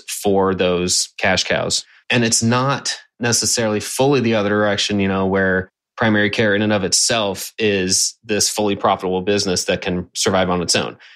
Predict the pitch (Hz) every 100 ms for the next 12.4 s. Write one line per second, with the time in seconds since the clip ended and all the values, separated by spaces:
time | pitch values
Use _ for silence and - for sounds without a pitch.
0 | _ _ 101 98 90 - - - _ _
1 | 107 107 98 98 95 98 98 92 98 92
2 | 95 98 95 92 - - 110 110 107 101
3 | 95 92 - 104 95 92 95 90 92 98
4 | 98 92 87 - 117 107 101 101 - 104
5 | 90 76 - - _ _ 107 - 98 95
6 | 90 95 90 95 101 98 95 92 92 90
7 | - 87 90 85 90 92 92 92 - 85
8 | 85 110 104 135 135 120 117 120 - 110
9 | - - 101 113 - - 107 107 - 104
10 | 101 98 - _ - 107 - 98 - 95
11 | 82 - - - 139 123 107 - 110 92
12 | 82 67 -